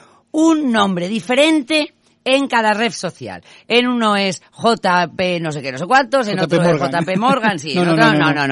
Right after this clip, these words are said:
Speaker 1: no, no. En uno tiene F J no sé qué, en otra tiene Francisco Javier, en otro tiene no sé qué. Bueno, es muy difícil etiquetarlo porque además a mí se me olvida, después no me sale, bueno, estas cosas. Pues ahora y tú lo sabías. Muy
Speaker 2: Sí.
Speaker 1: bien.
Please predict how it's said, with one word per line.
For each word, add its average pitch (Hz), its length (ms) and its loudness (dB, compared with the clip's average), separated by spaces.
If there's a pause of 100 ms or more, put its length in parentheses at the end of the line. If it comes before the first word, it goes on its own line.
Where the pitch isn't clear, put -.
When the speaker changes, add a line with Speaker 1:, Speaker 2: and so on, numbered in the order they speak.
Speaker 1:
no, - 0 -
no. 120 80 -6
En 165 320 -6
uno 262 160 -2
tiene 240 400 -4 (240)
F 269 320 2
J 247 440 0
no 240 100 -2
sé 196 180 -6
qué, 254 220 -4 (120)
en 226 60 -2
otra 233 180 -4
tiene 220 360 -4 (120)
Francisco 208 580 -4
Javier, 208 340 -2
en 208 100 -4
otro 208 160 -8
tiene 208 140 -4
no 180 40 -4
sé 160 80 -10
qué. 135 80 -10
Bueno, 127 220 -12 (360)
es 320 200 0
muy 359 160 0
difícil 277 400 -2
etiquetarlo 202 500 -6
porque 185 180 -8
además 196 220 -6
a 196 60 -6
mí 208 100 -2
se 196 120 -6
me 196 100 -2
olvida, 190 340 0
después 190 260 -8
no 190 100 -6
me 165 100 -6
sale, 190 320 -4
bueno, 143 280 -8
estas 160 280 -8
cosas. 110 260 -16
Pues 95 200 -20
ahora 101 140 -12
y 131 60 -8
tú 208 120 -6
lo 226 100 -4
sabías. 117 500 -10
Muy 202 200 -2
Speaker 2:
Sí. 160 40 2
Speaker 1:
bien. 101 320 -8